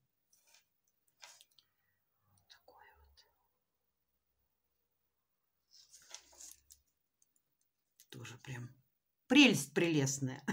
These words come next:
<laughs> Уж извините за тавтологию. Так, э, теперь сделала из силикона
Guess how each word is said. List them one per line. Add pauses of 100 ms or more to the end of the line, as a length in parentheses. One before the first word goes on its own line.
(200)
<laughs>
Уж
извините
за
тавтологию. (840)
Так, (920)
э, (100)
теперь (1900)
сделала
из
силикона